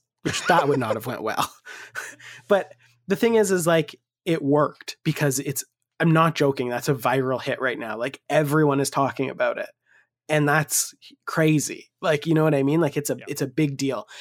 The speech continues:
Speaker 1: And it was hilarious that they referenced it in the other, in the Last Wish episode when he says, uh, "Toss a coin to which," and he goes,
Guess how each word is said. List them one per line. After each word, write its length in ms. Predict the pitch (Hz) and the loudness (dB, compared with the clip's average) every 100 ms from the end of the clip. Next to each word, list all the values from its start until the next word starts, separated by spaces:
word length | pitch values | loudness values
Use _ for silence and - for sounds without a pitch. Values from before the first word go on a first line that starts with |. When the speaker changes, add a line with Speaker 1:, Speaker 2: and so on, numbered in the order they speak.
| - | -4
Speaker 1:
And 120 | 208 | 2
it 20 | 214 | 4
was 140 | 214 | 4
hilarious 380 | 208 214 220 214 | 2 4 4 2
that 100 | 185 | 2
they 100 | 156 | 4
referenced 580 | 147 151 - 147 - 143 | 4 2 2 0 2 0
it 140 | 127 | 0
in 100 | 135 | 2
the 200 | 135 131 | 2 0
other, 260 | 131 131 131 | -2 -2 -2
in 180 | 143 139 | 0 0
the 100 | 127 | 2
Last 380 | 131 127 - 135 | 0 -2 -4 -4
Wish 180 | 127 - | -4 -4
episode 520 | 120 120 120 113 - - - - - | -6 -4 -4 -4 -8 -12 -20 -8 0
when 120 | 143 | 2
he 60 | |
says, 400 | 131 147 135 - - _ _ _ 185 | 2 2 2 -2 -10 _ _ _ -18
uh, 40 | - - | -16 -10
"Toss 260 | 185 180 | -6 -4
a 80 | 220 | -6
coin 400 | 214 240 320 277 | -4 -2 0 0
to 200 | 285 208 | 2 4
which," 200 | 208 214 | 4 2
and 100 | 180 175 | 2 2
he 40 | |
goes, 160 | 175 | 0